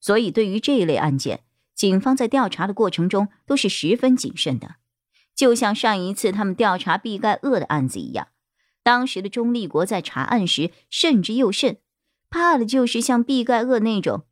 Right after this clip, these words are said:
以自身为公司核心的人，一旦突然倒下，会给其员工和家属带来无法估量的影响。毕盖厄尚且如此，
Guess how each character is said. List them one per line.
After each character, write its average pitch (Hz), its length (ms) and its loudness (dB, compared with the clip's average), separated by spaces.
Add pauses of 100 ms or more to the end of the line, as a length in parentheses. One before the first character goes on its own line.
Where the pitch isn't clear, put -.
(120)
以 190 180 -4
自 277 380 -2
身 226 320 2
为 180 160 2
公 240 240 2
司 240 220 0
核 180 240 0
心 247 160 2
的 196 80 2
人， 143 300 0 (260)
一 277 320 2
旦 269 240 2
突 190 160 -2
然 160 160 0
倒 - 160 -6
下， - 280 -4 (320)
会 320 280 2
给 196 160 2
其 226 180 -4
员 233 300 4
工 294 160 4
和 220 160 0
家 285 260 2
属 170 180 -4
带 254 200 0
来 196 180 2
无 220 320 -2
法 151 240 -2
估 330 300 0
量 320 180 2
的 165 80 -2
影 143 240 0
响。 - 240 -6 (1040)
毕 302 280 2
盖 262 240 2
厄 262 440 -2
尚 165 300 -2
且 151 140 -2
如 139 200 2
此， - 280 -10